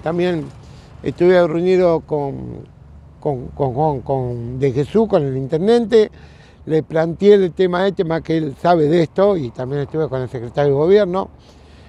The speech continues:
con Gustavo Cabezo, con este tema, porque realmente ellos saben, porque la lucha siempre la hemos hecho de ahí.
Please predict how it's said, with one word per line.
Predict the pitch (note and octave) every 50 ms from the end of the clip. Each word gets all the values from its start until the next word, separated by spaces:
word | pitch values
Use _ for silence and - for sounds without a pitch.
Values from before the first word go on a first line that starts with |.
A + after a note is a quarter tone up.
| _ _ -
con | - C#3 C3
Gustavo | C3 A#2+ - D#3 D3+ C#3+ B2
Cabezo, | D3+ E3 F3+ - F3+ F#3+ E3
con | D3+ C3
este | C3+ C3 - C#3+ B2+
tema, | - C#3 C3 A#2 A2 A2+ A#2+
porque | A2 A#2+ A#2+ A#2 G#2+ - C3 B2+ A#2+ A#2 A#2
realmente | A2+ A#2 A#2+ B2+ C#3 C3+ A2+ D3 C#3+ C3+ A2+ - - - - - - - - - -
ellos | D3+ C#3 C3 C#3 C3+ -
saben, | - D#3 E3 E3+ E3 D3+
porque | C#3+ C#3+ G#2+ C3
la | C3 B2+ B2+
lucha | C3 D3 C3 - D3+ C#3+ C3
siempre | - - D3 B2+ A2+ C#3+ C3+
la | C3 C3
hemos | C3 C3 C#3 C3+
hecho | D#3 - C#3+ B2+ A#2+
de | B2 C#3+
ahí. | D#3 D3 B2+ G#2